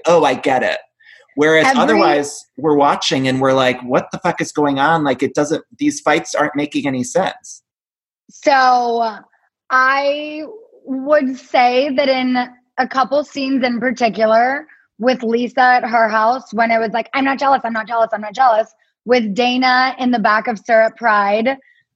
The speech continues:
Speaker 2: I don't think I made the editor's job very easy in either of those scenes because I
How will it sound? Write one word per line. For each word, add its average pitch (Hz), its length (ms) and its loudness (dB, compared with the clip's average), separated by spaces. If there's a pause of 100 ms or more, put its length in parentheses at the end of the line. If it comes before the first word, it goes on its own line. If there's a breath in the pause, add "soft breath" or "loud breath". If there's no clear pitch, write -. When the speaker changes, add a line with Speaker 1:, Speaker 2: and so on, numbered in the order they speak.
(400)
Speaker 2:
I 269 160 2
don't 339 240 0
think 339 200 -8
I 359 80 -6
made 269 260 -4
the 269 140 -10
editor's 247 460 -4
job 220 360 -2
very 226 400 -2
easy 262 680 -4
in 247 100 -2 (120)
either 226 280 0
of 220 100 -4
those 220 280 0
scenes 240 420 -6
because 247 320 0 (120)
I 240 440 2